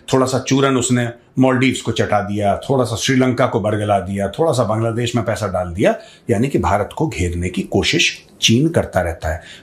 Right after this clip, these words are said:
भारत ने दूसरी स्ट्रेटजी निकाली। भारत भी पैसे देता है, मोटे पैसे देता है, ऐसी बात नहीं है, लेकिन भारत की क्या स्ट्रेटजी है?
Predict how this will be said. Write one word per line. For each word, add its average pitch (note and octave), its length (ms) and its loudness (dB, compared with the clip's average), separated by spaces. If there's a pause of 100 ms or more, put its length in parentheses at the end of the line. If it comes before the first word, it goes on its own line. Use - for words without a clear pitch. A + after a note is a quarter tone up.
भारत G#3 340 4
ने A#3+ 60 4
दूसरी A3 320 4
स्ट्रेटजी F3 360 0
निकाली। D3 360 -2 (720)
भारत F2 200 0
भी F3+ 120 4
पैसे G#3+ 260 4
देता A#2 280 2
है, F#2+ 120 0
मोटे A#2 220 2
पैसे D#3+ 220 0
देता A2+ 240 -2
है, F#2+ 40 -2
ऐसी G2 160 -4
बात F2 200 -2
नहीं F2 180 -6
है, E2+ 60 -4
लेकिन E3+ 680 2
भारत A2+ 380 0
की E3 80 0
क्या F#3+ 180 0
स्ट्रेटजी E2+ 420 -6
है? - 180 -16